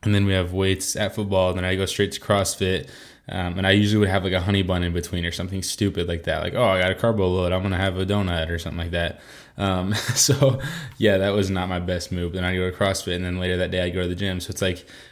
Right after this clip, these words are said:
man, I was really overworking, and CrossFit was just, like, a fun way for me to stay connected with the, like, CrossFit community and, like, actually be able to be like, "Oh, I actually,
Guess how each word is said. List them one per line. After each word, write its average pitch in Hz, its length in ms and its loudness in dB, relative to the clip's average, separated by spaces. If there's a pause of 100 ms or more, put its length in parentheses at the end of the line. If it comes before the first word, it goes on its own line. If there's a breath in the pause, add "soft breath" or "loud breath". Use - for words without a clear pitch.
man, 104 180 2
I 110 80 4
was 107 200 2
really 98 340 2
overworking, 90 800 -2
and 90 160 -6
CrossFit 87 420 -2
was 90 140 -2
just, 90 180 -6
like, 92 80 -2
a 90 80 -2
fun 90 240 -4
way 87 140 -2
for - 140 -12
me 92 100 -2
to 92 80 0
stay 92 240 -6
connected 87 380 -4
with 90 160 -4
the, 90 220 0
like, 85 300 -2
CrossFit 90 500 -2
community 92 360 -4
and, 95 100 -2
like, 87 160 -4
actually 87 340 -2
be 87 120 -2
able 87 180 0
to 85 80 -10
be - 80 -8
like, 82 240 -4
"Oh, 110 200 4
I 90 160 4
actually, 90 540 -2